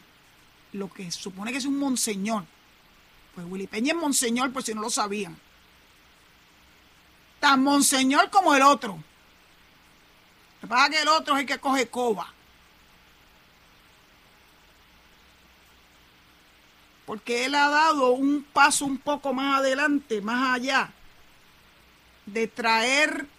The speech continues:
diversión a la Iglesia Católica a través de sus obras musicales, que me dicen que les quedan regias. Espero próximamente poder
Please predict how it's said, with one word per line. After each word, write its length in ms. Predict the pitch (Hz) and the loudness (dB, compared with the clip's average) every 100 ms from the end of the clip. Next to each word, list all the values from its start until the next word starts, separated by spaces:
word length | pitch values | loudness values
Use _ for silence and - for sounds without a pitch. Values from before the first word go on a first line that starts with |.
| - _ | -20 _
diversión 840 | 214 247 233 220 214 277 302 311 | -8 -4 0 0 0 2 0 0
a 40 | 269 | 0
la 80 | |
Iglesia 400 | 220 214 233 269 | -2 -2 -4 -4
Católica 600 | 254 233 - 262 226 - | -4 -6 -4 -4 -6 -8
a 80 | 208 | -10
través 340 | - 196 220 214 | -8 -8 -8 -6
de 100 | 240 | -4
sus 320 | - 220 - - | -4 -6 -12 -6
obras 340 | 247 247 254 | -4 -2 -4
musicales, 760 | 240 226 - 185 - 196 185 156 - _ _ _ _ _ | -6 -6 -8 -8 -6 -6 -6 -10 -20 _ _ _ _ _
que 160 | - 196 | -12 -10
me 160 | 190 | -10
dicen 340 | 185 214 269 269 | -10 -8 -6 -6
que 140 | 226 | -6
les 140 | 220 - | -8 -10
quedan 500 | - 233 269 277 285 _ _ _ _ - | -8 -6 -2 -4 -6 _ _ _ _ -14
regias. 960 | 220 226 - 240 208 202 175 - - - _ _ _ _ _ _ _ _ _ _ _ _ _ _ | -8 -2 0 0 -2 -10 -8 -6 -6 -10 _ _ _ _ _ _ _ _ _ _ _ _ _ _
Espero 440 | 208 - 247 262 - | -16 -8 -4 -2 -4
próximamente 840 | 262 226 269 247 240 262 262 240 | -4 -4 -2 -2 -2 -4 -6 -8
poder 560 | 226 214 220 226 233 | -10 -8 -6 -6 -6